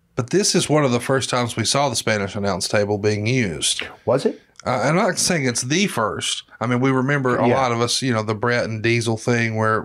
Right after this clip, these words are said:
Speaker 1: he goes head first. And there had been moments, but you're in Philadelphia, the home of Sabu and E C W and
Speaker 2: Yeah.
Speaker 1: Public Enemy, and they're known for breaking tables. But it's still rare and new and fresh for a W W E audience.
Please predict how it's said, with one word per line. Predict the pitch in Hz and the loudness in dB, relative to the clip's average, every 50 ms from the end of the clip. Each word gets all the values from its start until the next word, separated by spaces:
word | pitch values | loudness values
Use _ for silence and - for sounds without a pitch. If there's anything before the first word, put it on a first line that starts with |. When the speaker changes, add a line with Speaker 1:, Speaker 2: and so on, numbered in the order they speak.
| - 107 | -4 -4
Speaker 1:
he | 104 117 117 | -2 0 0
goes | 117 117 107 - | 0 0 0 -2
head | - 117 113 107 | -2 -2 -2 -2
first. | - - 117 117 117 113 113 - - 113 | -2 -2 0 0 0 0 -2 -4 -4 -4
And | 110 104 - - - - - - - - - _ | -6 -6 -8 -12 -20 -20 -20 -20 -20 -20 -6 _
there | 160 135 | -2 -2
had | - 175 180 180 160 | 0 0 0 0 0
been | 156 151 135 127 | 0 0 2 2
moments, | 123 131 147 143 117 101 90 - - - - | 2 2 2 0 -2 -4 -6 -8 -10 -10 -6
but | - 127 120 107 - - _ _ _ _ _ _ _ _ _ _ _ | -2 0 0 0 0 -2 _ _ _ _ _ _ _ _ _ _ _
you're | - 120 127 135 | -2 0 2 2
in | 135 135 131 127 120 120 | 2 0 0 -2 -4 -6
Philadelphia, | - - 156 160 175 165 147 131 131 127 - 127 120 120 120 120 - _ | -4 0 2 2 2 4 4 2 2 0 0 0 0 0 0 -4 -6 _
the | - 107 | -6 -4
home | 104 123 131 139 143 147 | 0 2 2 2 2 0
of | 139 - | 0 0
Sabu | - 147 139 135 127 123 120 117 117 117 113 | 2 2 2 0 0 0 0 2 2 2 0
and | 107 104 110 | 0 0 -2
E | 117 117 | -2 -2
C | - - 127 123 | -2 -2 -2 0
W | 117 117 117 113 113 113 110 110 110 90 | 0 0 0 -2 -2 -2 -2 0 0 0
and | 107 107 104 107 | 0 0 0 0
Speaker 2:
Yeah. | 101 92 | 0 2
Speaker 1:
Public | 82 127 123 123 123 123 - | 0 0 0 -2 -4 -2 -2
Enemy, | 120 113 113 113 113 110 110 110 | -2 0 0 0 0 0 0 -2
and | 107 104 76 67 107 | -2 -4 -6 -8 -4
they're | 117 120 120 120 | -2 -2 0 0
known | 120 120 123 127 127 120 | 0 0 0 0 0 -2
for | 123 117 | -2 -4
breaking | 107 117 120 120 120 123 113 113 | -2 0 -2 -2 -2 -4 -6 -4
tables. | - 117 113 110 107 104 107 110 117 - - - - - - - - - - - - - - _ | -2 -2 -2 0 0 0 0 0 0 -2 -6 -10 -18 -20 -18 -20 -20 -20 -20 -20 -20 -20 -12 _
But | - 131 | -4 -2
it's | 135 - - | -2 -2 -2
still | - 175 175 170 156 | 0 2 2 2 2
rare | 123 117 127 123 135 143 147 143 139 139 | 2 2 2 2 2 2 2 2 2 2
and | - 110 113 113 110 | 0 -2 -2 -2 -2
new | 117 127 131 131 131 127 123 90 | 0 2 2 2 2 2 0 -2
and | 107 104 - | -4 -6 -6
fresh | - 127 127 120 117 107 - - | -2 0 0 0 0 -2 -4 -4
for | - 117 | -2 -2
a | 110 107 | -2 0
W | 117 117 113 113 | 0 0 0 -2
W | 107 104 101 104 | -2 -4 -2 0
E | 107 | 0
audience. | 117 131 127 117 104 101 98 98 - - - | 2 2 2 2 0 0 -2 -4 -6 -8 -8